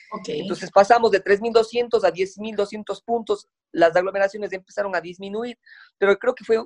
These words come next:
Speaker 2: muy importante también que la gente no se aglomeró. La gente tuvo ya disciplina social, cultu-, cultura ciudadana, porque esta nueva normalidad del covid, si bien nos hace ser más solidarios, buscar mejores condiciones para trabajar con la gente,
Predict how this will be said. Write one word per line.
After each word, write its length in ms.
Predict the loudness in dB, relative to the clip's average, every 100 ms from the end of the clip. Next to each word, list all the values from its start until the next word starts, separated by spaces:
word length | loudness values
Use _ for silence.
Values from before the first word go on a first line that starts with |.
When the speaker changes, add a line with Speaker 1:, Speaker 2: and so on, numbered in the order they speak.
| -6
Speaker 2:
muy 120 | -6
importante 360 | -4 -4 -4
también 320 | -4 -6 -8 -10
que 100 | -2
la 100 | 0
gente 300 | 2 -2 -4
no 140 | -2 0
se 100 | 2
aglomeró. 480 | 0 0 -2 -4 _ _ _ -20 -10 -4
La 60 |
gente 260 | -2 0 -2
tuvo 480 | 0 6 6 6 _
ya 180 | 4 4
disciplina 540 | 4 -14 -12 -4 -4
social, 500 | -4 -8 -4 -2 -2
cultu-, 400 | -4 -8 -8 -10
cultura 320 | -6 0 2 2
ciudadana, 480 | 4 6 6 2 _ _ _ -20 _ -4
porque 240 | -2 0
esta 140 | 0
nueva 180 | 4 4
normalidad 400 | 4 2 2 0
del 160 | -2 -4
covid, 300 | -8 -8 -16 _ _
si 120 | -14
bien 200 | -6 -2
nos 120 | 4
hace 240 | 4 2 -2
ser 180 | -2 -4
más 180 | -4
solidarios, 840 | -4 -4 2 6 6 4 2 -8 -14
buscar 320 | -4 0 0
mejores 340 | -2 -6 -6 -6
condiciones 460 | -10 -4 -4 -2
para 200 | 0 0
trabajar 400 | 2 0 0 -2
con 140 | -4 -8
la 100 | -8
gente, 440 | -6 -6 -6 -12